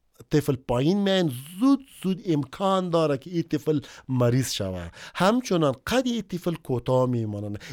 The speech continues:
امکان داره که این طفلا مغزش ضعیف رشد کنن و در آینده ممکن در درس‌های مکتب و درس‌های پانتون ضعیف باشن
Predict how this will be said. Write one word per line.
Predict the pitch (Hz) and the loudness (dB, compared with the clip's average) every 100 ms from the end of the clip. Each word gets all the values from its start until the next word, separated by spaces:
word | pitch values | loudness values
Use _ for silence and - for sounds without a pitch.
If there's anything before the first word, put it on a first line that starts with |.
| - | 2
امکان | 156 151 - 214 247 233 | 4 4 2 4 4 4
داره | 190 170 | 4 4
که | 151 | 2
این | 160 202 | -2 0
طفلا | 208 170 135 160 160 147 - - | 0 0 2 6 6 6 0 -8
مغزش | 127 139 185 185 160 185 170 - - _ - | -4 0 0 -2 -4 -4 -4 -6 -8 _ -10
ضعیف | 117 110 127 143 220 226 - | -6 -2 0 2 2 0 -4
رشد | 143 151 185 - | -2 0 0 -4
کنن | - 165 160 151 - - | -2 0 0 -2 -8 0
و | 135 | 2
در | 131 131 | 2 2
آینده | 139 131 143 156 190 190 - - | 2 0 0 2 2 2 -4 -8
ممکن | 139 160 233 262 262 175 131 - - 127 123 | 0 4 4 4 2 2 2 -4 -18 -8 0
در | 135 | 0
درس‌های | 127 123 117 135 151 143 | 2 -4 -4 0 2 4
مکتب | 131 123 - - 185 196 190 - - | 2 -2 -4 0 4 4 2 -4 -8
و | - 135 | 0 2
درس‌های | 135 127 113 127 139 143 | 2 -2 -2 0 2 2
پانتون | 131 127 120 - 147 139 135 - - | 0 -2 -4 0 0 0 -6 -16 -12
ضعیف | 110 127 135 196 190 | -2 2 4 2 0
باشن | 175 160 165 151 | 0 2 2 0